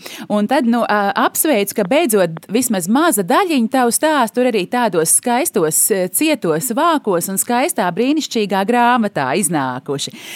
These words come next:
Tad varbūt pastāst tieši par konkrēti šiem stāstiem, kas ir šajā grāmatā. Stāsti dzirdīgām ausīm. Vai bija grūti tos, ā, atlasīt un, ā, pēc kāda,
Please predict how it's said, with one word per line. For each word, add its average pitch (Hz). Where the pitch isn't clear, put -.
Tad 202
varbūt 294
pastāst 269
tieši 330
par 202
konkrēti 262
šiem 277
stāstiem, 180
kas 233
ir 165
šajā 254
grāmatā. 226
Stāsti 247
dzirdīgām 196
ausīm. 196
Vai 233
bija 180
grūti 254
tos, 214
ā, 151
atlasīt 247
un, 208
ā, 190
pēc 214
kāda, 247